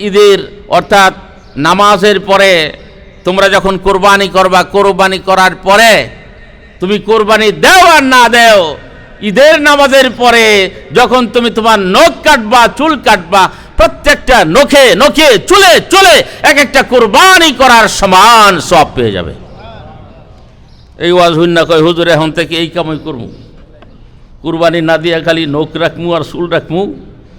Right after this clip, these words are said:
আর ঈদের নামাজের পরে এইগুলি কাটমু।" তো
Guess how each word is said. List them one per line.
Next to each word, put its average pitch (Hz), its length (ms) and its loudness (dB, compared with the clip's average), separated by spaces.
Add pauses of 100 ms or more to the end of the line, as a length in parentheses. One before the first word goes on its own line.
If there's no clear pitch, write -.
(240)
আর 139 140 -2
ঈদের 160 260 -2
নামাজের 156 480 -2
পরে 151 260 -4
এইগুলি 151 320 -6
কাটমু।" 147 420 -6 (1900)
তো 170 120 -2